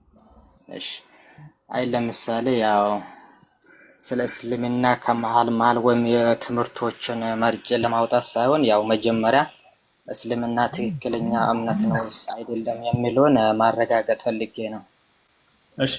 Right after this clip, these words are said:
Speaker 2: ችግር የለውም። እ፣
Speaker 1: ለምሳሌ ያው
Speaker 2: እሺ።
Speaker 1: የእስልምና ዋና እንትኑ የሙሐመድን፣ እ፣ መንገድ መከተል ነው አይደል?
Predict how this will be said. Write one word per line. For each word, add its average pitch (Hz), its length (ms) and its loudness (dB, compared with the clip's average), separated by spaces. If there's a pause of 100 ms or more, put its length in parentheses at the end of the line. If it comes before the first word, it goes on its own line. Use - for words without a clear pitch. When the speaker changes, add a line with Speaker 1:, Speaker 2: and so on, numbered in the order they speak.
Speaker 2:
ችግር 135 280 2
የለውም። 107 320 2 (200)
እ፣ 139 140 0 (220)
Speaker 1:
ለምሳሌ 127 520 6 (280)
ያው 117 200 6 (480)
Speaker 2:
እሺ። 127 140 -8
Speaker 1:
የእስልምና 127 580 2 (100)
ዋና 123 380 4
እንትኑ 123 340 2 (440)
የሙሐመድን፣ 117 1000 2
እ፣ 117 140 4 (880)
መንገድ 127 440 2
መከተል 117 540 0
ነው 110 120 0
አይደል? 156 240 4